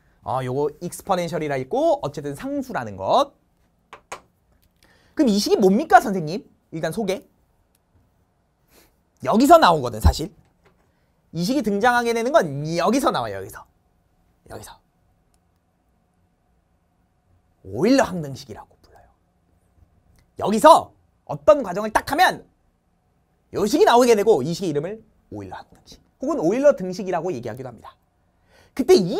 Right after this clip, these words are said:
식 있죠, 이 밑에 있는 식. 이 밑에 있는 식을 뭐라 부르냐면 오일러 공식이라고 불러요. 오일러 공식. 그 오일러 공식에 파이를 대입합니다. 파이. 살짝만 볼까? 우리 고일은 아직 계산을 못 할 거야.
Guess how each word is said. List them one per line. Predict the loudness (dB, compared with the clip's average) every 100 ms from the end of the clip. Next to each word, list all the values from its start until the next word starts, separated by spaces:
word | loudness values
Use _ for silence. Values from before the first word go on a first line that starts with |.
| -2
식 | 0 -2
있죠, | 2
이 | 2
밑에 | 2 -2 -2
있는 | -4
식. | -6 -12 _ _ -6
이 | -2
밑에 | -2 -2 0
있는 | 0 -2
식을 | -2 -2
뭐라 | 2 4 4
부르냐면 | 2 0 2 0 -2 _ _ _ _
오일러 | -2 0 4 4 4
공식이라고 | 0 0 4 2
불러요. | 2 -2 -8 -8
오일러 | -8 -8
공식. | -12 -20 -20 _ _ _ _ _ _ _ _ _
그 | 4 6
오일러 | 6 6 4
공식에 | 2 0 -2 -2
파이를 | 0 4 4
대입합니다. | 2 -2 -8 -12
파이. | -12 -14 -18 _ _ _ _ _ _
살짝만 | -20 -10 -4 -2
볼까? | 0 0 -2 -6 -8
우리 | -8
고일은 | -2 0 0 0
아직 | -2 -4
계산을 | -6 -4 -4
못 | -4
할 | -6 -4
거야. | 0 -2